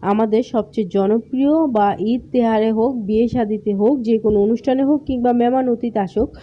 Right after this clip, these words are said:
আমরা কিন্তু এই সেমাইটা রান্না করে খেয়ে থাকি। তো আমি সেই রেসিপিটাই তোমাদের সাথে শেয়ার করব।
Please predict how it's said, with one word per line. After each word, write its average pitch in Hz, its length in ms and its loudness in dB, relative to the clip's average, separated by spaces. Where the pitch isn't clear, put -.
আমরা 220 260 0
কিন্তু 240 240 -2
এই 240 100 2
সেমাইটা 208 420 0
রান্না 240 260 0
করে 190 200 -2
খেয়ে 175 260 -4
থাকি। 165 280 -8
তো 254 140 -2
আমি 254 180 0
সেই 262 260 -2
রেসিপিটাই 233 460 -4
তোমাদের 208 300 -4
সাথে 196 240 -6
শেয়ার 175 260 -6
করব। 170 300 -8